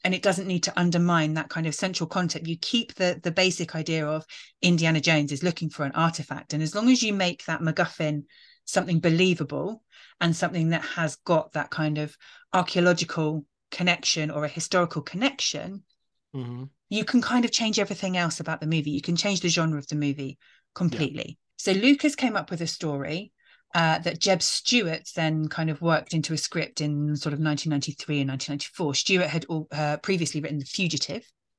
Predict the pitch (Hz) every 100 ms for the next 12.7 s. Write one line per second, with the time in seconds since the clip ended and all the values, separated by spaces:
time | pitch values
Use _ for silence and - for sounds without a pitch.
0 | - - 151 - 143 147 127 135 139 156
1 | - 139 135 139 160 - - - - 202
2 | 180 180 202 202 214 240 240 220 - -
3 | - 220 220 214 202 190 185 170 - _
4 | _ - 202 190 170 - 185 175 170 165
5 | 156 170 160 160 - 156 151 143 - 196
6 | 240 240 147 - 135 - - - - -
7 | _ - 190 214 208 233 175 170 156 151
8 | 143 143 139 131 120 156 156 127 - -
9 | - - 135 - 135 139 123 120 - 165
10 | 135 - - 127 - 123 - - - -
11 | - - 165 170 143 160 165 - - -
12 | 175 175 208 175 165 165